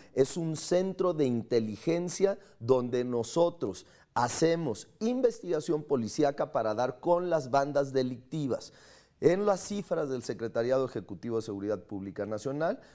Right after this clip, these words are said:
Guadalajara, en el comparativo del dos mil dieciocho a la fecha, hemos tenido reducciones que van mínimo en los cuatro delitos que mencioné,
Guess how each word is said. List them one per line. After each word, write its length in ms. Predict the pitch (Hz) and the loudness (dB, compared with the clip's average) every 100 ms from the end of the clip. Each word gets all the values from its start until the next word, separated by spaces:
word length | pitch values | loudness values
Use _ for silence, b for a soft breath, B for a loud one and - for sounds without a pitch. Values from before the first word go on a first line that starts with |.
| B | B
Guadalajara, 720 | 117 123 123 123 120 147 147 | 2 4 4 2 2 4 4
en 120 | 139 110 | 2 -2
el 160 | 107 | -2
comparativo 800 | 117 113 104 117 113 120 147 151 | 0 0 2 4 2 0 -4 -2
del 300 | 143 117 107 | 0 -2 0
dos 280 | 101 107 - | 0 0 0
mil 300 | 127 156 160 | -4 -2 -2
dieciocho 720 | 147 135 110 123 107 - - b b _ - | 0 0 2 2 2 2 -12 b b _ 2
a 140 | 104 | 4
la 160 | 98 - | 4 0
fecha, 500 | 156 185 - 370 - b b b b | 0 0 0 -8 -8 b b b b
hemos 340 | 156 170 190 - | 2 2 -2 -4
tenido 460 | 151 151 160 151 | -4 -2 0 2
reducciones 880 | 131 117 107 98 - 143 143 135 - | 2 2 0 -4 -2 0 0 -2 -4
que 160 | 120 110 | 0 4
van 300 | 117 107 - b b - | 4 0 -6 b b -10
mínimo 640 | 110 143 220 220 147 110 | -4 -2 0 0 0 0
en 80 | 101 | 0
los 180 | 104 - | -2 0
cuatro 400 | 160 170 - 147 | 0 0 0 -2
delitos 460 | 117 127 - 131 - | 0 -4 -4 -6 -6
que 100 | 104 | -6
mencioné, 760 | 101 101 117 113 135 185 233 | -6 -6 -4 -4 -2 -2 -4